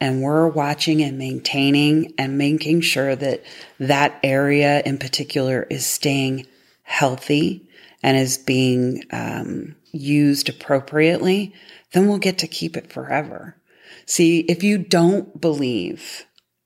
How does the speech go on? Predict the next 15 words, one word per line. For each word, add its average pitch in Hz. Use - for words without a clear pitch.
that 147
the 147
environment, 139
that 165
we 147
affect 139
the 135
environment, 113
then 175
you're 175
part 175
of 135
my 151
problem. -
What 160